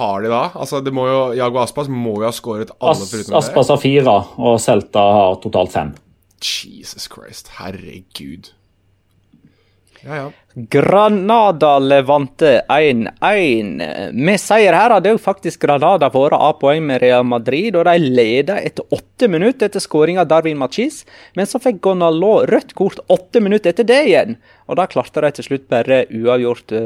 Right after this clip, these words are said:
Speaker 3: Ruben Veso sto for Levante sin utligning. Eh, Granada skal for øvrig møte Henning Berg og Omonia Nicosia nå på, eh, torsdag i Europaligaen. Eh, siste kamp vi har sett i denne La Liga-runden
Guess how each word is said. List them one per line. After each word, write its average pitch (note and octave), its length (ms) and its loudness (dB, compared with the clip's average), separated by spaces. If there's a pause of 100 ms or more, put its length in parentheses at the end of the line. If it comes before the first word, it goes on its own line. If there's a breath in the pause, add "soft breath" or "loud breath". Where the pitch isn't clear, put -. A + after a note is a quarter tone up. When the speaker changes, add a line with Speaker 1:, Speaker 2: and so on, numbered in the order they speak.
(140)
Speaker 3:
Ruben C#3+ 320 0
Veso A#2+ 400 -2
sto A#2 240 -8
for - 160 -8
Levante A2 640 -6
sin A#2 320 -4 (240)
utligning. A#2 720 -6 (340 loud breath)
Eh, C3+ 320 4
Granada E3+ 480 2
skal F#3 240 -2
for F3 160 2
øvrig E3+ 240 2
møte D3 320 -2
Henning D3+ 400 -2
Berg D#3 400 0
og B2+ 320 0
Omonia B2 640 -2
Nicosia A#2 720 -6
nå A#2 320 -4
på, G#2 160 -6 (160)
eh, G2+ 80 -6
torsdag - 540 -10
i B2+ 340 -8
Europaligaen. D3 1120 -6 (760 soft breath)
Eh, E3+ 240 4
siste - 480 -2
kamp A#3+ 380 0 (100)
vi G3+ 340 2
har F#3+ 200 2
sett F#3+ 480 -2
i F#3 180 -2
denne E3+ 380 0 (160)
La E3 160 2
Liga-runden D#3+ 580 0